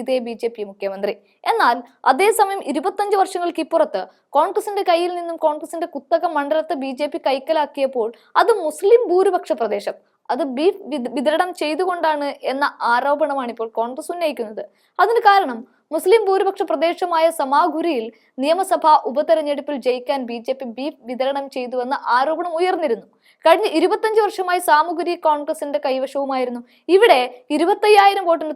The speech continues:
തോൽവിയാണ് കോൺഗ്രസ് വഴങ്ങിയത്. ബി ജെ പിയുടെ വിജയത്തെക്കാൾ ഉപരി മണ്ഡലത്തിൽ ശ്രദ്ധിക്കപ്പെട്ടതും കോൺഗ്രസിന്റെ പരാജയമായിരുന്നു.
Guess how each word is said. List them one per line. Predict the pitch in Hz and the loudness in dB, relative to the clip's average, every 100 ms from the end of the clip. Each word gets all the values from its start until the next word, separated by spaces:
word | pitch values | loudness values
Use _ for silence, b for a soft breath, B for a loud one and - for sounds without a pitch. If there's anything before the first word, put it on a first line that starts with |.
| 262 | 0
തോൽവിയാണ് | 269 269 285 262 247 | 0 0 -2 0 -4
കോൺഗ്രസ് | 226 226 226 - 220 | -4 -8 -14 -6 -4
വഴങ്ങിയത്. | 196 196 196 214 - _ b b - | -4 -4 0 0 0 _ b b -6
ബി | 277 233 | -4 0
ജെ | 294 | 0
പിയുടെ | 294 294 277 | 0 0 0
വിജയത്തെക്കാൾ | 240 294 294 311 311 311 294 | -2 -2 2 0 2 2 2
ഉപരി | 302 285 226 - b - | 2 0 -2 -8 b 0
മണ്ഡലത്തിൽ | 269 302 381 370 339 | 0 2 0 -2 0
ശ്രദ്ധിക്കപ്പെട്ടതും | 311 262 349 381 330 311 294 440 415 | 0 0 0 0 0 0 -2 2 2
കോൺഗ്രസിന്റെ | 403 427 427 403 320 | 2 -2 -2 0 2
പരാജയമായിരുന്നു. | 294 320 311 247 185 180 196 | 4 2 2 -4 -4 -8 -10